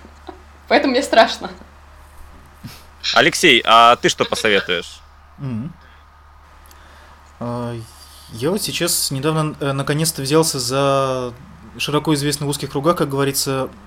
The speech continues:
Speaker 3: э, литературный веб-сериал «Червь». Чувствую, что это надолго. А,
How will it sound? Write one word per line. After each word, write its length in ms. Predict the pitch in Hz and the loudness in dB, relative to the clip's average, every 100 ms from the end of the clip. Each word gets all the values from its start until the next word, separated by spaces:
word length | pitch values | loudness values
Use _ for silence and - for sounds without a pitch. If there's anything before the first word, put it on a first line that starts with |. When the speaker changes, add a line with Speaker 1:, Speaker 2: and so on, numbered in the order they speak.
| 87 95 | -20 -10
Speaker 3:
э, 380 | 135 131 127 127 | -8 -6 -6 -6
литературный 600 | 123 - 147 147 147 135 | -8 -4 -4 -4 -4 -4
веб-сериал 540 | 135 - 131 139 147 | -4 -4 -2 0 0
«Червь». 460 | 151 - 110 - - - - - - - - - - | -2 -4 -6 -8 -18 -20 -20 -20 -20 -20 -20 -20 -20
Чувствую, 320 | - 160 - - | -12 -12 -6 -6
что 140 | - | -4
это 100 | 135 | -6
надолго. 500 | 131 113 101 127 208 - - - - - - - - - - - - - - - - | -6 -6 -4 -2 -4 -6 -20 -20 -20 -20 -20 -20 -20 -20 -20 -20 -20 -20 -20 -20 -10
А, 320 | 131 123 | -6 -6